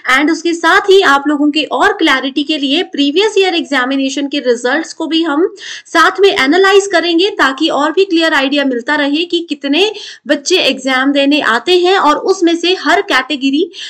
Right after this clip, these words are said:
या हर सब्जेक्ट का कितना बच्चा फाइनल सेलेक्ट होता है। So, इस वीडियो में आप सभी एंड तक जरूर बने रहिएगा, ताकि आपके सारे डाउट्स क्लियर हो जाएं।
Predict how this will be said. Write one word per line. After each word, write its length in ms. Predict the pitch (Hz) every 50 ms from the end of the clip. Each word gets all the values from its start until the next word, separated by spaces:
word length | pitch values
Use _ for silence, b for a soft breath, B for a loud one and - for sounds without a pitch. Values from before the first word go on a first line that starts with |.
| B B
या 140 | 240 294 330
हर 220 | 381 381 392 392
सब्जेक्ट 560 | 381 - - 330 262 220 - - 339 339 339 -
का 180 | - 320 349
कितना 420 | 349 349 320 269 294 294 339 381 381
बच्चा 340 | - 494 - - 277 294
फाइनल 500 | 302 - - 247 262 330 320 302 262 294
सेलेक्ट 440 | 320 - 285 233 226 233 226 - -
होता 200 | 233 226 233 -
है। 260 | 226 262 196 175 - B B B B B -
So, 120 | 262 254
इस 140 | 262 254 262
वीडियो 340 | 226 277 311 311 403 415 359
में 160 | 339 339 339
आप 200 | 311 254 233 233
सभी 320 | - - - 277 247 240
एंड 160 | 220 214 214
तक 100 | 240 240
जरूर 400 | 226 208 214 220 208 254 320 370
बने 240 | 302 349 320 330 349
रहिएगा, 460 | 339 330 330 320 330 330 320 339 403
ताकि 320 | 453 - 277 240 233 - 240
आपके 260 | 214 214 - - 254
सारे 360 | - - 320 339 370 392 392
डाउट्स 380 | 285 - 233 247 370 453 427 -
क्लियर 300 | - 277 269 254 240 277
हो 100 | 262 214
जाएं। 280 | - 226 202 196 -